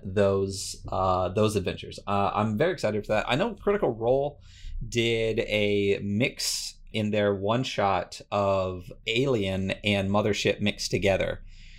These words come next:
So it'd be really interesting to see how that kind of homebrew came together. I did not watch that one shot, but I know it is, um, it is out there and they did it and it seems interesting. So we'll see how well those two go together.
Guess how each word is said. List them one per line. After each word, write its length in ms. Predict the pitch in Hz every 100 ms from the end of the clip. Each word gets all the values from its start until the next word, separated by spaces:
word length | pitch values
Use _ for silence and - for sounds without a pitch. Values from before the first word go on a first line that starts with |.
| -
So 160 | 110
it'd 100 | 107
be 100 | 107
really 360 | 110 151 202 160
interesting 580 | 110 113 104 104 98 95
to 120 | 98
see 280 | - 113 104
how 160 | 101
that 300 | 95 95 98
kind 120 | - 92
of 80 |
homebrew 360 | 95 101 98 95
came 180 | - 98
together. 280 | 95 95 95
I 100 | 101
did 200 | 123 139
not 180 | 135
watch 260 | 120 117 -
that 140 | 104
one 180 | 98 98
shot, 380 | - 104 98 - - - -
but 120 | 101 98
I 120 | 98
know 360 | 104 113 110 -
it 260 | 101 101 -
is, 680 | 92 90 87 82 87 - -
um, 680 | 90 87 85 87 85 85 - - -
it 160 | 104 98
is 100 | 92
out 200 | 95 -
there 200 | 92 92
and 160 | 90
they 120 | 92 85
did 200 | 95 92
it 180 | 92 92
and 120 | 92
it 140 | -
seems 260 | - 98 -
interesting. 440 | 87 - - -
So 160 | - 110
we'll 100 | 107
see 260 | - 107
how 160 | 107 98
well 200 | 101 98
those 240 | 95 92
two 140 | - 98
go 120 | 92
together. 540 | 90 101 98 95 90